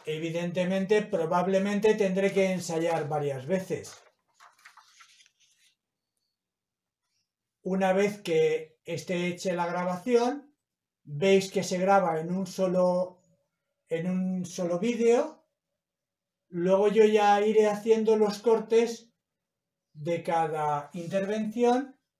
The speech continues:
y los voy enlazando unos en-, con otros.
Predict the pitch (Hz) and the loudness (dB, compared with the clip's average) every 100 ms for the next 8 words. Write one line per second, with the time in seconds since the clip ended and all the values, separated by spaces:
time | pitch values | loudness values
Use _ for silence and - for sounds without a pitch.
0 | - 202 180 175 170 156 190 196 202 202 | -8 -4 0 0 0 0 2 4 2 0
1 | 185 214 208 202 208 202 208 208 202 196 | -4 -4 -4 0 0 2 0 -4 -6 -8
2 | 156 - _ 175 151 143 123 113 104 - | -10 -16 _ -8 -6 -6 -6 -8 -10 -20